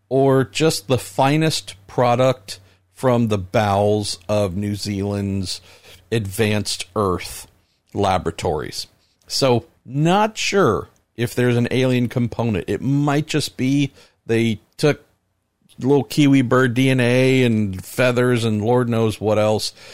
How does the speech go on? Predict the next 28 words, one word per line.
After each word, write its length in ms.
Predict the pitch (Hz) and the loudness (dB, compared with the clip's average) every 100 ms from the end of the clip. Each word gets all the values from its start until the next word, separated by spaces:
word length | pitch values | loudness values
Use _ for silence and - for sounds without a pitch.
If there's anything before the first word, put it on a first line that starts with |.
| - | -16
sheep, 500 | - - 131 131 135 - - _ _ _ - | -6 0 2 2 0 -8 -16 _ _ _ -4
uh, 220 | 117 107 | 0 0
some 240 | - 113 | 0 0
wool, 680 | 104 113 131 135 135 135 - _ _ _ _ | 2 2 4 4 4 2 -2 _ _ _ _
and 460 | 117 123 123 117 113 - | -2 2 2 2 -2 -4
I 120 | 127 | -6
don't 160 | 147 | -2
know 140 | 147 135 | 0 2
what 280 | 117 131 - | 2 0 0
they 140 | 127 | -2
poured 360 | - - 123 120 | -2 -2 0 2
on 200 | 110 - | 0 -2
top 340 | - 113 - | -2 -2 -2
of 140 | 104 | -2
it, 240 | 101 95 - | -2 -4 -2
but, 280 | 110 101 - | -2 -2 0
uh, 160 | 107 | 0
something, 600 | 101 - 135 - 147 143 | 0 0 0 0 0 2
and 200 | 117 101 | 0 -2
swirled 440 | - - 127 135 123 | -6 0 2 2 2
it 80 | |
up, 260 | 113 127 - - _ _ | 2 0 -4 -20 _ _
probably 380 | - 139 156 151 | -2 0 2 2
lit 220 | 127 143 | 4 2
it 80 | 143 | 2
on 200 | 139 131 | 2 0
fire, 500 | - 113 113 131 143 _ _ _ _ - | 0 0 0 0 -4 _ _ _ _ -4
and 420 | 120 117 113 | 0 0 0